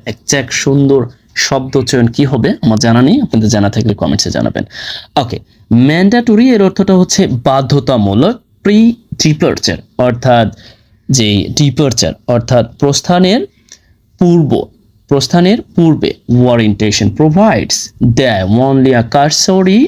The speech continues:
introduction to language skill, অর্থাৎ ভাষাগত দক্ষতার সম্পর্কে এটা একটা কারসরি, ভাষা ভাষা একটি ধারণা দেয়। কারসরি,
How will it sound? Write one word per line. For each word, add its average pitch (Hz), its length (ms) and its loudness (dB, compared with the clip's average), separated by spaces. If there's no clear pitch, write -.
introduction 110 640 -2
to 151 60 2
language 156 340 0
skill, - 180 -6
অর্থাৎ 202 400 0
ভাষাগত 214 960 0
দক্ষতার 156 600 -2
সম্পর্কে 170 600 0
এটা 226 260 0
একটা 185 200 -2
কারসরি, 160 640 -2
ভাষা 151 340 0
ভাষা 175 340 0
একটি 165 240 -2
ধারণা 131 420 0
দেয়। 76 160 -4
কারসরি, 139 680 -2